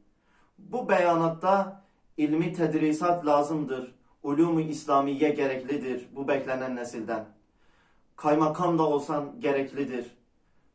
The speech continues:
Çoban da olsan gereklidir. İnşaatçı da olsan her daim İslam'ın ilmini tedris etmek lazım gelir.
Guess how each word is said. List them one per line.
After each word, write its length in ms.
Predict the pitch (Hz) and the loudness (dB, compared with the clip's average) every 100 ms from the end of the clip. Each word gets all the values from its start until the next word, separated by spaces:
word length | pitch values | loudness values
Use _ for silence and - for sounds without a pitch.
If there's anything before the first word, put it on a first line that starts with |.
| _ - | _ -10
Çoban 480 | - 196 233 170 | -2 4 4 4
da 100 | 151 | 2
olsan 520 | 151 147 156 147 131 113 | 4 2 2 -4 -4 -4
gereklidir. 800 | 143 139 - 135 131 127 101 - _ _ _ _ _ _ | 0 0 -2 -4 -4 -6 -8 -12 _ _ _ _ _ _
İnşaatçı 680 | 151 160 165 170 165 190 196 | 0 0 4 4 4 2 4
da 100 | 160 | 4
olsan 500 | 156 160 175 175 160 - | 4 2 -2 -2 -8 -16
her 340 | - 185 170 | -2 2 4
daim 580 | 147 147 156 160 160 - | 4 4 2 0 -2 -2
İslam'ın 800 | 151 135 - 143 139 156 156 143 | -8 -10 -2 2 2 0 -4 -4
ilmini 520 | 151 135 135 139 156 - | -6 -6 -4 -2 -4 -4
tedris 500 | 147 131 156 156 - | -6 -2 -2 -2 -6
etmek 420 | 135 143 147 120 | -6 -4 -6 -2
lazım 420 | 131 131 151 139 | -2 -2 -4 -4
gelir. 420 | 135 131 175 170 | -2 2 2 0